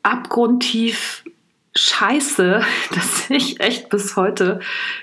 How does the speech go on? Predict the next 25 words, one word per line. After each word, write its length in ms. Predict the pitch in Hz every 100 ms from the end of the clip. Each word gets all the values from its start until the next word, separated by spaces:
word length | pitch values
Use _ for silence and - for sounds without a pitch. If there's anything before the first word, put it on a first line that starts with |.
| - _ -
immer 220 | - 269
nur 100 | 247
noch 160 | 226 226
den 160 | 214
Kopf 220 | 202 220
schüttel, 380 | - 190 196 208
wenn 120 | 185
ich 120 | 196 185
dieses 300 | 190 185 -
kleine 260 | 196 196
Rumpelstilzchen 840 | 190 214 262 247 - 175 175 180
sehe 280 | 170 165 185
mit 180 | 180 175
seiner 280 | 185 190 180
elektrischen, 920 | 190 185 185 - 196 - 190 185 196 - - - - - _ _
mit 160 | - 165
seiner 200 | 156 147
elektrisch, 480 | 139 143 - 170 -
mit 120 | 175
seiner, 540 | 180 180 175 170 170 -
mit 180 | 190
seinen 200 | 190 185
elektrisierten 1160 | 196 180 190 - 190 202 233 233 196 190 185 185
weißen 640 | 170 196 202 180 135 175
Drahthaaren, 920 | 180 - 190 - - - 160 165 196